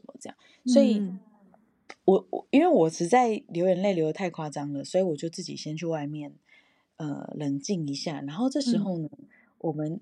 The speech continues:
Speaker 1: 刚好那个班的同学，就有两三个同学，他们跟着我走出来。
Speaker 2: 嗯。
Speaker 1: 然后呢，他们就说：“你是不是大祭司？”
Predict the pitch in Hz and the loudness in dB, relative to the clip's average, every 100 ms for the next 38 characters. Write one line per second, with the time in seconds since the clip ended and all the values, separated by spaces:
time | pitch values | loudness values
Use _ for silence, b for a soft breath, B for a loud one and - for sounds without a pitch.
0 | - - 214 185 156 175 160 - 151 147 | -4 -2 0 -2 -2 -4 -4 -10 -8 -6
1 | 156 139 139 139 156 - - 185 160 151 | -6 -8 -8 -8 -8 -10 -6 -2 -2 -2
2 | 135 - 156 160 147 151 - - 165 160 | -6 -8 -8 -8 -10 -14 -12 -10 -6 -6
3 | 143 139 165 156 131 135 - - - 135 | -6 -4 -4 -4 -6 -10 -12 -14 -12 -12
4 | 135 - - _ _ _ 233 214 190 - | -12 -14 -18 _ _ _ -2 0 -2 -10
5 | - - 170 160 160 165 156 156 - 143 | -20 -12 -8 -6 -6 -6 -4 -6 -6 -8
6 | 127 - _ _ _ _ _ _ _ - | -8 -10 _ _ _ _ _ _ _ -8
7 | 160 - 170 - 156 147 135 139 131 - | -6 -2 -4 -4 -6 -4 -4 -6 -8 -10
8 | - 160 | -14 -14